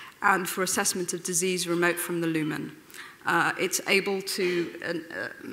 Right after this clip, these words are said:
allow the surgeon to plan the local excision and to know whether it's safe to do so and whether the tem plane or the local excision plane is safe. E U S, I think, should be reserved for the very early flat lesions,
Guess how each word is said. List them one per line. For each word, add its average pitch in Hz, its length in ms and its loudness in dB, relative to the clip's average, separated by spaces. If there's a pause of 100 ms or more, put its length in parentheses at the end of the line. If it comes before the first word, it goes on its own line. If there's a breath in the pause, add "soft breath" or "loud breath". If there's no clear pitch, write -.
(120)
allow 175 280 2
the 170 80 -2
surgeon 247 480 4
to - 120 -2
plan 233 460 4
the 240 80 -2
local 220 320 -4
excision 226 480 -4
and 196 220 -4
to 202 100 -4
know 185 180 0
whether 175 220 0
it's - 180 0
safe 185 280 2
to - 80 -8
do 180 180 -4
so 208 340 -2 (300 loud breath)
and 180 160 -2
whether 165 240 -2
the 170 460 -2
tem 180 280 -2
plane 165 380 -6
or 156 120 -6
the 160 60 -10
local 170 280 -8
excision 156 400 -6
plane 147 280 -8
is 151 100 -8
safe. - 440 -8 (960 loud breath)
E 294 120 6
U 262 120 6
S, - 400 2 (180)
I - 40 -10
think, 254 240 2
should 254 180 0
be 226 100 0
reserved 196 380 0
for 196 160 -4
the 185 220 -2
very 196 380 -2 (180)
early 190 340 2
flat 202 360 -2
lesions, 175 640 -4